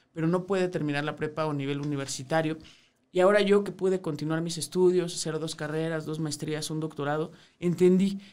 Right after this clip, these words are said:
que la única posibilidad de que pudiéramos verdaderamente estar cambiando la realidad de los hogares era apostarle a la educación.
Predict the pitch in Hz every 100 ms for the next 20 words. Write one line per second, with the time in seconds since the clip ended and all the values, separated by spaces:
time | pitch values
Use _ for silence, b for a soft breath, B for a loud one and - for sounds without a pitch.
0 | _ 185 170 180 190 185 180 170 170 156
1 | 151 160 165 165 156 151 151 160 160 147
2 | 147 147 156 160 156 160 - 175 185 185
3 | 190 190 185 156 147 143 151 160 147 -
4 | 147 151 - - 196 180 180 - 156 151
5 | 147 139 143 - 156